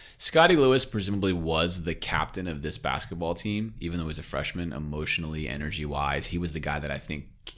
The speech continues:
I don't wanna say cared the most, but he's the guy that embodies what your emotional leader looks like. And if he is staying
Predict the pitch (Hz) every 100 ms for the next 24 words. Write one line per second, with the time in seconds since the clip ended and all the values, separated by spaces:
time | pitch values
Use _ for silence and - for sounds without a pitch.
0 | - - 92 95 - 73 - 78 82 92
1 | 101 104 110 - 95 - - - - -
2 | 131 127 104 95 87 82 80 80 80 82
3 | 78 71 73 71 73 - 67 73 71 67
4 | - - 101 104 87 82 - - 127 143
5 | 135 - 147 156 160 165